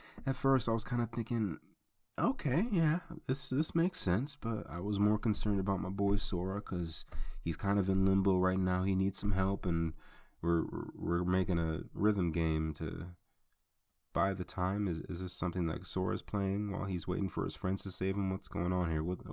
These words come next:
is there a story? <laughs> So I was kinda just, like, thinking, "Ah, I like, I like the direction we're going, but at the same time, we need to, we need to help out Sora." So,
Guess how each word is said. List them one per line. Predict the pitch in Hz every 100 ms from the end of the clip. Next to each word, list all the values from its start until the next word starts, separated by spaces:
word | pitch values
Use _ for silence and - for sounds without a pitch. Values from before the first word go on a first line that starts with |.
| -
is | 92
there | 87
a |
story? | 85 - 90 - -
<laughs> | 107 - - -
So | - 87
I |
was | 85
kinda | - - -
just, | 95 -
like, | - 82
thinking, | - 90 87 71
"Ah, | 85 120 135 - - 76 - -
I | -
like, | 143 185 208
I | -
like | - 175
the | -
direction | 170 165 175 202 -
we're | 131
going, | 101 113 127
but | 127
at | -
the | 107
same | - 131 135
time, | 131 139 135
we | 127
need | 135 135
to, | 131 127 113 - - - - -
we | -
need | -
to |
help | 107 123 139
out | 143
Sora." | - - 139 110 87 - - - -
So, | - - 85 85 85